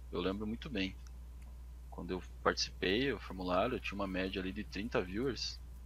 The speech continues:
Cara, eu falei, ah, sei lá, né? Não vão me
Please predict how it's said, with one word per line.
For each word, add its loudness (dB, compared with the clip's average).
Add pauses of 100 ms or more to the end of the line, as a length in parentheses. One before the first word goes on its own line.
(260)
Cara, 10
eu -2
falei, 6
ah, 8 (260)
sei 0
lá, 6
né? 2
Não -4
vão 2
me -4